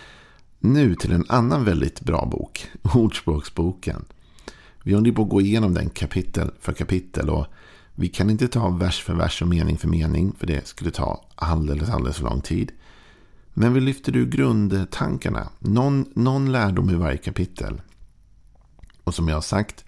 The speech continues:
lite längre fram i Ordspråksboken så kommer det bli så här korta, kärn-, kärnfulla, eh, ordspråk,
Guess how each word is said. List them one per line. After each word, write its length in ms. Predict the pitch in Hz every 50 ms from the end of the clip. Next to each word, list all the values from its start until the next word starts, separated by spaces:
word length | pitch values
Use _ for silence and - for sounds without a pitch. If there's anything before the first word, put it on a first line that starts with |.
| - _
lite 240 | - 92 - -
längre 360 | 92 101 117 131 139 131 131 113
fram 220 | - 90 82 80
i 60 | 67
Ordspråksboken 840 | 73 71 - - - - - - - - - - - - - - - - - - - - - - -
så 160 | - - - -
kommer 240 | - 90 80 82
det 80 | 82 78
bli 260 | - 98 101 92 85
så 120 | - - 80
här 100 | 82 - -
korta, 640 | - - 87 - - - - - 82 73 71 71 -
kärn-, 600 | - - 87 82 76 78 - - - 80 - - - - - -
kärnfulla, 720 | - - 82 78 76 76 - - 76 76 71 71 67 - - - - - - - - - - - -
eh, 220 | - 65 69 58 55 - - - - - - - - - - - - - - - -
ordspråk, 640 | - 95 90 - - - 131 131 - - - -